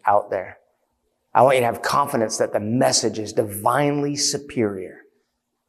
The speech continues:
and that it, because of its power, it does accomplish exactly what God sent it to do, always,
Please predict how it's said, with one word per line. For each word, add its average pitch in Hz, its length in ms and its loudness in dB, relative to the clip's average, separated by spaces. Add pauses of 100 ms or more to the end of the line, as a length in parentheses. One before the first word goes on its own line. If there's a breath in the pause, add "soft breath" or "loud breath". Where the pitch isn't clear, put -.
(1200)
and 147 200 6
that 131 320 2
it, - 920 -2
because 156 480 4
of 127 140 2
its - 300 -4
power, 143 920 0 (420 soft breath)
it 135 200 6
does 160 240 2
accomplish 165 840 0
exactly 147 1400 0
what 143 200 2
God 135 280 2
sent 165 380 2
it - 360 0
to 147 100 0
do, 120 480 -2 (320)
always, 143 680 8